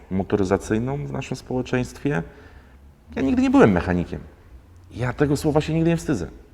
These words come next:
Stoi ze mną sztab moich ludzi teraz. Razem tworzymy wszystko, razem edukujemy motoryzacyjną Polskę. Wersja papierowa, która się pojawiła, jest, myślę,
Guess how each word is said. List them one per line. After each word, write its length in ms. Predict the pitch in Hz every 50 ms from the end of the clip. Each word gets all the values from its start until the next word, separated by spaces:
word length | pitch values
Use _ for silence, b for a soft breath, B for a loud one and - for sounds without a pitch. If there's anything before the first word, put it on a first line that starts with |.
| - - - - - - - - -
Stoi 320 | - - - 107 104 104
ze 120 | 95 107
mną 180 | 104 98 92 85
sztab 420 | 80 - - - 90 95 - -
moich 280 | 107 107 104 104 107 -
ludzi 220 | 92 90 90 101
teraz. 460 | 95 101 101 101 110 120 131 - - B B B B B B B B B B
Razem 400 | 92 87 92 98 107 101 117 110
tworzymy 420 | 101 - - 98 90 98 98 98 92
wszystko, 460 | - - 92 - - - 123 143 170 160 - - - -
razem 380 | 85 85 98 107 98 160 -
edukujemy 680 | 104 101 90 104 - - 113 101 95 95 107 127 156 85 82 92 -
motoryzacyjną 640 | - 110 104 - 110 113 110 117 - - 131 143 147
Polskę. 400 | 143 - 95 82 - - - - - - B B B B B B B B B B B B
Wersja 420 | 90 95 131 147 165 - - 156
papierowa, 840 | - - 131 - - 110 110 123 160 175 127 85 78 - - - - -
która 240 | - - 104 101 95
się 140 | - -
pojawiła, 680 | - - 98 92 90 87 87 92 90 87 95 104 123 160 147 - - - - - - - - -
jest, 260 | - - - - - - - - - -
myślę, 360 | - 139 139 - - 139 131